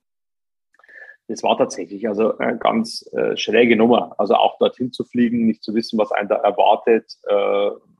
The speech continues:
sich dort zurechtzufinden, auch in diesem, in diesem Zirkus und dann natürlich am erst, als,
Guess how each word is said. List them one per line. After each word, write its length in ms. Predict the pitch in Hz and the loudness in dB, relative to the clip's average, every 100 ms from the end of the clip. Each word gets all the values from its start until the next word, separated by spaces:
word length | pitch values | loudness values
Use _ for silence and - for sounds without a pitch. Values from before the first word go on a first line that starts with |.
| _ _ | _ _
sich 240 | - - | -20 -8
dort 200 | 107 - | -6 -6
zurechtzufinden, 840 | - 107 107 - 113 113 - _ - | -4 -4 -4 -4 -8 -8 -10 _ -8
auch 220 | - 98 | -6 -6
in 120 | 104 98 | -10 -10
diesem, 440 | 101 101 98 98 _ _ _ _ _ _ - | -12 -10 -14 -14 _ _ _ _ _ _ -8
in 160 | 110 | -2
diesem 260 | 107 107 98 | -2 -2 -2
Zirkus 380 | 123 123 123 - | 0 2 2 0
und 180 | 104 104 | -2 0
dann 160 | 104 | 2
natürlich 400 | 110 - 120 113 | 2 2 2 2
am 180 | 104 101 | -2 -4
erst, 420 | - 107 - - | -2 -2 -2 -6
als, 220 | 107 104 | -4 -4